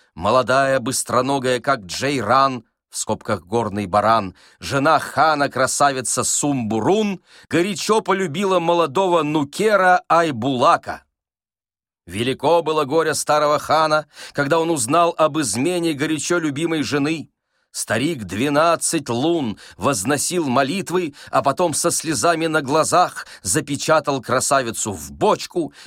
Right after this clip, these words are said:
и, привязав к ней слиток чистого золота весом в семь джасасын, восемнадцать кило, бросил драгоценную ношу в горное озеро. С тех пор озеро и получило свое имя — Иссык-Куль,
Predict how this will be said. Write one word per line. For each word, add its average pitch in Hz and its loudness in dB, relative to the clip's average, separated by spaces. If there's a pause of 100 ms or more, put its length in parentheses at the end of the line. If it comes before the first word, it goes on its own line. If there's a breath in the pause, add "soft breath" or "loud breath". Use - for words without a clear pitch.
и, 117 -4
привязав 139 0
к - -20
ней 156 -4
слиток 156 -6
чистого 151 -4
золота 143 -2
весом 131 -2
в - -10
семь 160 -2 (320 soft breath)
джасасын, 143 0 (360)
восемнадцать 156 -4
кило, 151 -6 (400 loud breath)
бросил 202 0
драгоценную 143 0
ношу 147 -2 (120)
в 80 -14
горное 123 0
озеро. 110 -6 (320)
С - -10
тех - -8
пор 135 -2
озеро 135 -2
и 135 -4
получило 143 -4
свое 139 -2
имя — 139 -4 (280 loud breath)
Иссык-Куль, 151 -4